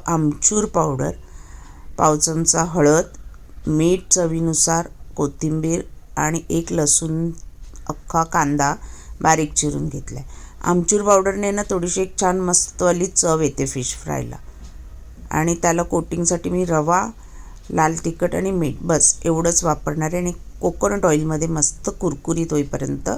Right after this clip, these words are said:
तळून घेणार आहे medium to high गॅसवरती. मसाला लावून एक दहा पंधरा मिनटं ठेवून द्यायचं आहे आणि मग मसाला छान फिशमध्ये मुरतो आणि त्याच्यानंतर फ्राय करायचं.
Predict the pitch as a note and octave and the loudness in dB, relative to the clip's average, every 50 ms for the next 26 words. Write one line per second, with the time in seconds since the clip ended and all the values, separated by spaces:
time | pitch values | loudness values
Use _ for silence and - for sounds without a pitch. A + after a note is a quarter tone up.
0 | - - - - - - - - - - - - - G#3 G#3+ G#3+ G3 F#3 E3 D3+ | -6 -8 -12 -12 -12 -12 -14 -14 -14 -10 -2 2 4 6 6 8 6 6 6 4
1 | D3+ C3+ C#3+ C#3+ - G#3+ A#3+ A#3 G3 D#3 D#3 D#3 D#3+ D#3 D#3+ D#3 - C4+ A#3+ G3 | 2 2 2 2 2 2 2 2 2 2 2 2 2 2 0 0 0 2 2 4
2 | F3 D#3+ C#3 C3+ D3+ C3+ A2+ - - - - A2+ - - - C#3+ - - - - | 4 2 2 2 0 2 2 2 2 2 -2 -8 -8 -8 -8 -8 -8 -8 -8 -8
3 | - - - - - - - - E3+ - A3 G#3+ G#3+ G3 G#3 G#3+ G#3 G#3+ G#3+ G#3+ | -8 -8 -8 -8 -8 -4 0 2 4 6 6 6 6 4 4 4 2 2 2 0
4 | A3 A3 - F#3+ F#3+ E3+ E3+ F3 F3 - F#3+ F#3+ F#3 F#3 F#3 F#3 F#3 F#3 F#3 F3+ | 0 2 2 4 6 6 6 4 4 2 2 2 2 2 2 2 2 0 -2 -2
5 | - F#3+ F#3 F#3+ F#3+ - - G3+ F3+ F3+ F#3 F#3+ G3 F3 D3+ C#3+ C3+ - - D#3 | 0 0 0 0 -2 -2 -2 0 0 0 0 2 2 4 4 4 4 2 2 2
6 | E3 A#3 - - - - - - - - - - - - E3+ E3+ E3+ F3 F3+ E3+ | 0 -4 -6 -10 -16 -16 -16 -16 -14 -14 -12 -8 -2 0 2 2 2 4 4 4
7 | D#3+ - - E3 E3+ E3+ E3 - F#3+ E3+ E3 E3 E3 - - E3+ D3+ - - E3 | 4 4 4 2 0 0 -2 -2 -2 -2 -2 -2 -2 -2 -4 -2 -2 -2 -2 -2
8 | E3 D#3 D3+ D#3+ E3+ E3 D#3 C#3+ - - - C#3+ D3 - - - - - - - | -2 -2 0 0 0 0 0 -2 -4 -4 -4 -4 -4 -6 -6 -12 -12 -12 -12 -12
9 | - - - - F3+ E3+ - F3 E3 - D#3 D#3 E3+ E3 D3+ F3+ F3+ F3+ - F#3+ | -12 -10 -8 -6 -4 0 2 2 2 2 0 0 0 0 0 -2 -4 -2 -2 -2
10 | E3 D3 B2+ - - - - - - - - | -2 -2 -4 -6 -10 -12 -12 -8 -4 -4 -4